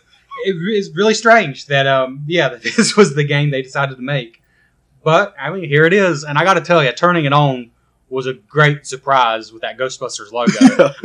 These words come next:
Speaker 1: I thought that, I mean, I really thought this. I'm not making this up. And maybe it makes me look stupid, but I got excited for a second 'cause I thought somebody had replaced the Ghostbusters two N E S cartridge and put it in this Three Stooges shell.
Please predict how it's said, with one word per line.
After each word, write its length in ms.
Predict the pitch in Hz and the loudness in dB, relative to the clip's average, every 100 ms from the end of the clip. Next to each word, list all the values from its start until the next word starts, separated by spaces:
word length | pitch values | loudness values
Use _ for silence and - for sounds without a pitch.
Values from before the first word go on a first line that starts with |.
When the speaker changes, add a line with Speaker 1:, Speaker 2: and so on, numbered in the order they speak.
| 196 | 8
Speaker 1:
I 200 | 226 240 | 8 6
thought 340 | 151 135 175 - _ 143 | 4 4 4 0 _ -14
that, 220 | 151 - - | -12 -12 -4
I 120 | 156 | 0
mean, 140 | 156 | 4
I 100 | 139 143 | 4 4
really 240 | 147 147 | 4 2
thought 200 | 143 113 | 2 -4
this. 140 | 117 120 | -6 -8
I'm 100 | 117 | -6
not 120 | 123 | -6
making 260 | 117 117 | -6 -10
this 160 | 113 - | -14 -10
up. 260 | 113 107 - _ _ _ | -10 -10 -16 _ _ _
And 100 | 123 | -4
maybe 200 | 147 135 | -2 -2
it 60 | |
makes 200 | 117 113 120 | -6 -14 -18
me 80 | |
look 160 | 110 95 | -20 -20
stupid, 300 | - 98 92 92 | -20 -20 _ _
but 180 | 92 - _ _ _ _ _ - | -20 -20 _ _ _ _ _ 2
I 280 | 165 220 220 | 6 6 4
got 200 | 147 135 | 0 0
excited 380 | 131 180 208 185 | -4 2 2 2
for 100 | 131 | -6
a 40 | |
second 360 | - 123 120 113 | -6 -8 -10 -12
'cause 120 | 117 | 2
I 100 | 170 | 2
thought 220 | 170 131 | 2 -4
somebody 280 | - 135 127 | -4 -6 -6
had 100 | 123 | -8
replaced 680 | 120 - 143 131 - - - _ _ _ _ _ 135 | -10 -4 -2 -2 -4 -12 -14 _ _ _ _ _ -6
the 500 | 135 123 117 110 104 | -4 -4 -6 -10 -4
Ghostbusters 600 | 151 147 - 143 - - | 0 0 2 -2 -2 -8
two 340 | - 202 185 156 | 0 2 2 -2
N 120 | 143 | -2
E 80 | 127 | 0
S 140 | 120 | -2
cartridge 580 | - 120 117 120 113 - _ _ - | -2 -4 -4 -10 -16 -18 _ _ -18
and 100 | 123 | -2
put 140 | 147 | 0
it 100 | 135 | 0
in 160 | 131 131 | -4 -6
this 360 | 120 113 - - | -6 -6 -10 -16
Three 180 | - 151 | -4 -2
Stooges 360 | 143 165 165 120 | -2 -2 -4 -4
shell. 500 | - 156 131 101 | -4 0 0 0